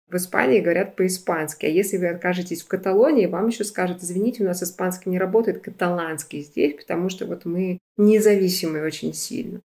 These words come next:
И позиции «дети могут, и я смогу» не сработают, потому что, ну, дети прекрасно, их не заботят другие какие-то вопросы, которые решают взрослые.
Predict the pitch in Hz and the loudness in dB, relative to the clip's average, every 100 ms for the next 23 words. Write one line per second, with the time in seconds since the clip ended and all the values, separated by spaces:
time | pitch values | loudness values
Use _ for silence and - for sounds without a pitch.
0 | _ - 180 196 233 240 - 185 180 220 | _ -4 2 4 4 2 2 2 2 0
1 | 214 196 190 185 175 175 175 175 180 180 | 0 0 2 2 0 -2 -2 -2 -2 -2
2 | 190 269 220 190 185 185 151 - - - | 0 2 2 2 -2 0 0 -2 -10 -6
3 | 180 190 190 196 180 202 196 175 196 202 | -4 -4 -2 -2 2 2 2 2 2 0
4 | - - 196 254 349 - 190 - - 208 | -2 -6 -2 0 0 -2 -4 -4 -6 -8
5 | 208 202 190 185 208 214 185 196 208 220 | -4 -2 0 2 0 0 -4 -4 -2 0
6 | 196 185 180 180 165 170 165 165 - 269 | 0 -2 -6 -2 -2 -2 -8 -4 0 2
7 | - 175 180 180 175 165 160 165 180 - | 2 -4 -6 -6 -4 -4 -4 -4 -4 -2
8 | 180 160 165 185 180 170 - 170 - | 0 0 -2 -2 -2 -2 -4 -8 -8